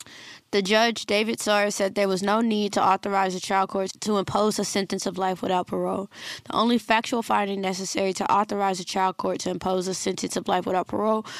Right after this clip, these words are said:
was that the defendant's involvement in the killing of her father constituted first-degree murder, and they said that it did.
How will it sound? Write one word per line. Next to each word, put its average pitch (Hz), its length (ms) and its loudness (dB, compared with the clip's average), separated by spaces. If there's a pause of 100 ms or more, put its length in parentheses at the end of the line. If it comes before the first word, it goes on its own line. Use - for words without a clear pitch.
(160)
was 190 180 0
that 185 200 2
the - 40 -4
defendant's 208 500 0
involvement 196 520 2
in 190 100 -2
the 180 60 -2
killing 208 360 -2
of 185 120 -2
her 190 100 -2
father 196 340 2
constituted 185 680 -2
first-degree 180 480 -2
murder, 170 320 -2 (240)
and 170 120 -2
they 175 140 0
said 160 300 0
that 160 160 0
it 165 100 0
did. - 260 -4